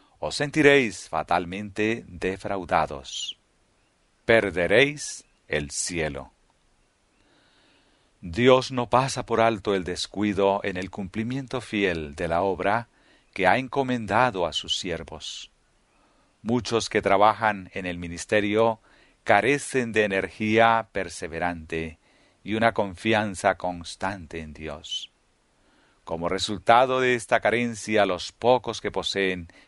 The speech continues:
estas cualidades están sobrecargados de trabajo y tienen que compensar las deficiencias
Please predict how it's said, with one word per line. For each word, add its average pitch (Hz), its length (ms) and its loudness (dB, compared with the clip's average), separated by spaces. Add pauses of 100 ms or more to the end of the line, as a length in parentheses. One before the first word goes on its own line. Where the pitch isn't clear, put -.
estas 110 400 0
cualidades 101 840 0 (280)
están 139 520 2
sobrecargados 113 1040 -2
de 80 140 -8
trabajo 85 640 -4 (500)
y 110 140 -4
tienen 123 480 2
que 113 160 2
compensar 101 1080 0
las 82 220 -6
deficiencias 107 1120 -2